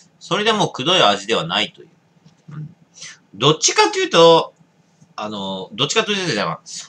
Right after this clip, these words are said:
あの、ゆかりのふりかけ俺大好きでよく食べるんですけど、あれよか明らかに、あの、塩分が少ない。というより、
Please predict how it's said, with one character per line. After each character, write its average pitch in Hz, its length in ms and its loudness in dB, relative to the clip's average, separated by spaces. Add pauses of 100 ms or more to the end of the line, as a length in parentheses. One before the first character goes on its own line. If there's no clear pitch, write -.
あ 120 80 0
の、 117 80 -2
ゆ 135 260 -2
か 277 180 6
り 254 600 -2
の 240 140 4
ふ 247 160 -4
り 247 100 -4
か 170 140 4
け 117 140 0
俺 107 180 0
大 147 220 6
好 - 80 -12
き 107 80 -16
で 92 120 -6
よ 131 140 -4
く - 100 -20
食 101 140 -2
べ 113 80 0
る 90 100 -6
ん 73 60 -12
で 71 60 -16
す - 100 -20
け 85 80 -14
ど、 80 140 -14 (760)
あ 175 160 8
れ 247 80 8
よ 277 120 6
か 117 300 6
明 220 100 -2
ら 233 100 4
か 226 120 2
に、 208 360 -4
あ 147 100 2
の、 147 160 0
塩 233 260 0
分 170 180 -2
が 90 100 -6
少 - 240 -6
な 135 80 2
い。 - 120 -6 (4000)
と 208 140 2
い 233 40 4
う - 40 0
よ 233 100 6
り、 110 240 -4